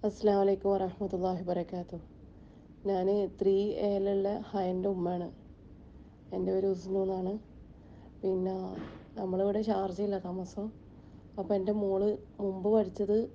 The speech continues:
ഇതിന് മുമ്പ് പഠിച്ചത് ഒരു മദ്രസയിലായിരുന്നു. അപ്പോൾ അവളെ പിന്നെ ഒരു അഞ്ചാറ് മാസം പോയിട്ട് ഒരു, എന്താ പറയണ്ടേ, അത്രക്കങ്ങ്, ഉം, ഖുറാനൊന്നും ശരിയാവാത്ത പോലെ അവളെ സ്റ്റഡിങ്ങൊന്നും.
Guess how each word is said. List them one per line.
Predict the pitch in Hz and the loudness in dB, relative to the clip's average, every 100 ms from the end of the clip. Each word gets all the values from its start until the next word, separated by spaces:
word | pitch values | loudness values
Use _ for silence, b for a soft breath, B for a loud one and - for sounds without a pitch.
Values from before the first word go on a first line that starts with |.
| - - - | -16 -16 -2
ഇതിന് | 196 190 | 2 4
മുമ്പ് | 220 214 214 | 6 4 4
പഠിച്ചത് | 208 208 208 | 0 0 -2
ഒരു | 208 | 0
മദ്രസയിലായിരുന്നു. | 202 185 185 180 196 185 170 165 - - B B B B B B - 185 | 0 -2 -4 -2 -4 -2 -4 -8 -16 -18 B B B B B B -14 -12
അപ്പോൾ | 185 | -4
അവളെ | 196 180 190 202 - - - | -2 0 0 -2 -6 -10 -6
പിന്നെ | 180 180 180 180 170 175 - - - - - | -6 -4 -6 -6 -8 -10 -12 -16 -18 -12 -8
ഒരു | 185 | -4
അഞ്ചാറ് | 190 185 180 185 190 | -2 -2 -2 -4 -2
മാസം | 196 196 - 214 220 B B B B B - | -2 -4 -2 -2 -4 B B B B B 2
പോയിട്ട് | 202 202 202 196 - 226 233 226 - 214 | 4 6 4 0 -2 4 4 2 -4 -2
ഒരു, | 208 208 214 208 - | 2 2 2 0 -2
എന്താ | 202 202 202 | -4 -2 -4
പറയണ്ടേ, | 196 202 196 196 - - - B B B B B - 202 | -2 -2 -2 -6 -10 -20 -20 B B B B B -6 -6
അത്രക്കങ്ങ്, | 196 - 214 226 220 226 226 - 208 - | -4 0 2 6 6 8 6 -2 -8 -4
ഉം, | 214 202 202 196 190 185 185 - - - - | -2 0 -2 -2 -4 -6 -8 -10 -14 -16 -4
ഖുറാനൊന്നും | 202 196 196 208 208 | 0 2 2 2 0
ശരിയാവാത്ത | 208 208 185 180 180 190 | 0 2 2 0 -2 -4
പോലെ | 190 180 170 | -2 -4 -4
അവളെ | 175 170 170 - | -6 -6 -8 -10
സ്റ്റഡിങ്ങൊന്നും. | - - 185 180 175 185 196 | -12 -4 -4 -2 -4 -2 -2